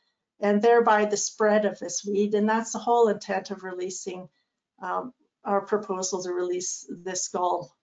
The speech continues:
gall mite. And it, uh, what's really useful too is produces multiple generations per year.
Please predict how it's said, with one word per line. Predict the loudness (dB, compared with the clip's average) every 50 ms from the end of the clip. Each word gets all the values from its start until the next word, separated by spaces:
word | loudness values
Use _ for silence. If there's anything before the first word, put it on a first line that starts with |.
| _ _ _ 0
gall | 2 4 4 4
mite. | 2 0 -2 -4 -6 -8 -8 -16 _ _ _ _ _ _ _ _ _ _ _ _ _ _ _ _ _ _ _ _ _ _ _
And | 0 2 4
it, | 4 4 2 0 -4 -2 0
uh, | 2 4 4 4
what's | 4 2 0 -2 0 0
really | 2 2 4 6 6
useful | 4 4 4 2 0 0
too | 2 2 2 2
is | 2 0
produces | -6 -8 -2 -2 2 2 2 2 0 -4 -4 -2
multiple | -2 -2 -2 -6 -6 -6 -6 -4
generations | -2 -4 -4 -4 -4 -4 -4 -4 -4 -6 -8 -8 -8 -10 -12
per | -10 -6 -6 -6
year. | -4 -2 -2 -2 -2 -4 _